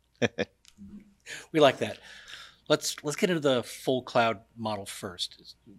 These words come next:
Speaker 2: When you're going a hundred percent in the cloud, when does this work for a media team?
Speaker 1: So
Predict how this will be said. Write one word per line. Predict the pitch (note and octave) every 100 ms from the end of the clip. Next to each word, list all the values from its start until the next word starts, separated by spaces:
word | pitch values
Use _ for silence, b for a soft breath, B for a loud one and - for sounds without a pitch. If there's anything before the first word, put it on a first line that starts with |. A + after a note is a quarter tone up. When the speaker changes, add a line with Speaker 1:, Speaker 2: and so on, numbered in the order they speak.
| - A#2+
Speaker 2:
When | B2
you're | C3 G#2 _
going | D#3 D3+ D3
a |
hundred | C3+ B2+
percent | A#2 B2+
in | A2+
the | A2+
cloud, | - G#2+ G#2 G2+ A2+
when | D3
does | D#3 B2+
this | A#2 A2
work | G#2 G#2 G#2 - _ _
for | - A2+
a | G2+
media | G2 F#2
team? | F#2+ - D#2+ - - _ _ B B B B B B -
Speaker 1:
So | G3+ F#3 E3+